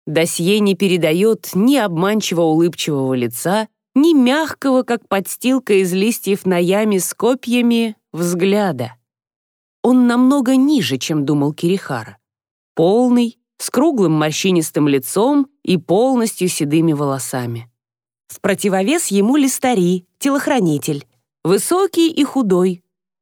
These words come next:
очень смуглый и моложавый, хотя разменял уже пятый десяток. Кирихаре не по себе,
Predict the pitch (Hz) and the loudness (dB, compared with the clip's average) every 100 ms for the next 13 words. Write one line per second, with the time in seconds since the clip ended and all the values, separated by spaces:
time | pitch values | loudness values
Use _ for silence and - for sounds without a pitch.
0 | - 359 - 247 208 - 214 240 302 294 | -6 -4 0 0 0 0 2 2 2 2
1 | 294 - 269 247 220 180 147 139 131 135 | 0 2 2 2 0 0 -2 -2 -4 -8
2 | _ _ _ - 160 135 139 214 285 240 | _ _ _ -8 -4 -4 -2 -2 0 0
3 | 214 170 196 226 294 214 175 214 220 277 | 0 2 0 0 -2 -2 -2 -2 -4 -4
4 | - 123 120 117 - _ _ _ _ _ | -4 -8 -10 -18 -20 _ _ _ _ _
5 | _ _ - 214 208 - 240 240 226 226 | _ _ -2 0 2 0 0 2 2 0
6 | 226 - 233 170 147 | -2 -2 -2 0 -2